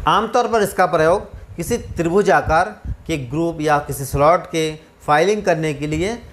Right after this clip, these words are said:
किया जाता है, परंतु ध्यान रहे कि यहाँ पर साठ डिग्री से लेकर नब्बे डिग्री के बीच में ग्रुप या स्लॉट होना चाहिए, उससे कम में ये उपयुक्त नहीं होता है। ये भी दो भाग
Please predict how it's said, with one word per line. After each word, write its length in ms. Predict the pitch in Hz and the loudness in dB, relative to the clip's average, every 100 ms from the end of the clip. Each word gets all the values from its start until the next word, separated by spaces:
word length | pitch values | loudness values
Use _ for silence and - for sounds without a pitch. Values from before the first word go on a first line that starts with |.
| - - | -20 -8
किया 200 | 156 180 | 2 4
जाता 340 | 151 131 - 113 | 4 2 0 -6
है, 160 | 104 95 - - - _ | -8 -14 -18 -20 -20 _
परंतु 300 | 185 208 233 | -2 0 0
ध्यान 300 | 180 170 185 | 0 2 2
रहे 260 | 196 180 175 226 - - - - | 4 4 4 0 -12 -20 -18 -8
कि 320 | 190 208 208 - - | -8 -8 -12 -18 -10
यहाँ 300 | 127 170 196 | 0 2 2
पर 200 | 220 214 | 4 2
साठ 440 | 202 - 147 190 220 | 0 0 2 2 0
डिग्री 300 | 185 165 175 | -2 0 -2
से 160 | 147 | -2
लेकर 440 | 160 151 160 180 180 - - 135 | -2 0 2 2 0 -10 -10 -4
नब्बे 380 | 156 170 220 247 | -2 2 4 4
डिग्री 280 | 202 196 | 2 0
के 140 | 185 185 | 0 -2
बीच 280 | 151 165 160 | -2 -4 -4
में 340 | 170 196 254 - - | -4 -4 -6 -12 -10
ग्रुप 320 | 135 170 175 | -2 0 2
या 160 | 165 196 | 2 0
स्लॉट 380 | 196 156 156 170 | -2 2 2 4
होना 200 | 143 143 | 0 -2
चाहिए, 340 | 127 113 101 98 - - 165 | -4 -6 -6 -10 -16 -12 -8
उससे 280 | 175 240 233 | 0 2 2
कम 220 | 214 185 | 2 0
में 140 | 185 | -2
ये 380 | 185 180 233 262 - - | -2 0 0 -4 -12 -10
उपयुक्त 440 | 156 160 196 226 196 | -6 0 2 2 0
नहीं 340 | 139 147 151 | 0 0 0
होता 280 | 151 131 139 | 0 0 0
है। 200 | 120 107 87 - - - - - - - - - - - | -2 -6 -12 -18 -18 -16 -18 -18 -18 -20 -20 -20 -16 0
ये 180 | 170 240 | 4 6
भी 200 | 220 269 277 - - - - - | 4 -2 -4 -14 -16 -14 -12 -10
दो 240 | 131 202 240 | 2 4 4
भाग 400 | 185 190 196 | 4 4 2